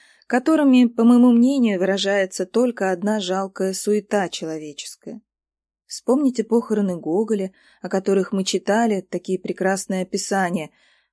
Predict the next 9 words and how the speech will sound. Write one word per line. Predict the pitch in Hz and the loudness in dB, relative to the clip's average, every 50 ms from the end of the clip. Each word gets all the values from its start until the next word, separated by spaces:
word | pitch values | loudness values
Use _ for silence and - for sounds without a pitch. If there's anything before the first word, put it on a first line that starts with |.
| _ | _
похороны | - 262 269 - 269 233 226 214 | 0 0 0 2 2 2 2 2
Некрасова | 202 202 196 - 190 160 170 190 226 240 - - 185 175 | 2 0 -2 -4 -2 0 0 2 0 0 -2 -4 -4 -4
и | 170 160 | -4 -4
Достоевского, | 156 165 - - - 170 165 156 170 190 208 208 - - - 180 170 - _ _ _ _ _ | -6 -8 -8 -6 -4 -4 -4 -2 -2 -2 -2 -2 -4 -6 -6 -6 -6 -6 _ _ _ _ _
которые | _ - 180 - - 202 196 196 196 190 185 180 175 | _ -6 -4 0 2 2 4 4 4 4 4 2 2
называли | 185 190 175 185 185 180 196 196 190 185 180 180 180 _ _ | 0 -2 -2 -2 -2 0 0 0 2 0 -2 -4 -6 _ _
«событием | - - - 262 190 202 208 240 226 202 - - - 156 156 156 | -10 -4 -2 -2 0 0 0 0 0 -2 -4 -6 -10 -10 -8 -8
в | 156 | -8
истории». | 190 190 - - - 220 208 202 180 160 147 139 143 | -8 -6 -8 -6 -4 -2 -2 -2 -2 -4 -6 -8 -14